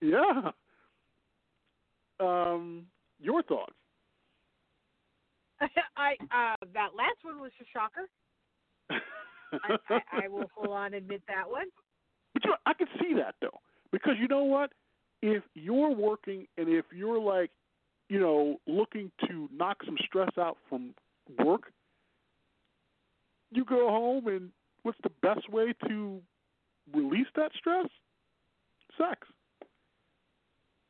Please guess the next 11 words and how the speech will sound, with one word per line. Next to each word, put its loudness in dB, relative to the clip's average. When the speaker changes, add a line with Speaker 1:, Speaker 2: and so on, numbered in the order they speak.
Speaker 1:
If 2
you 0
can -6
get 4
it -2
like -8
that, -4
I 0
can 0
see 2
that. -10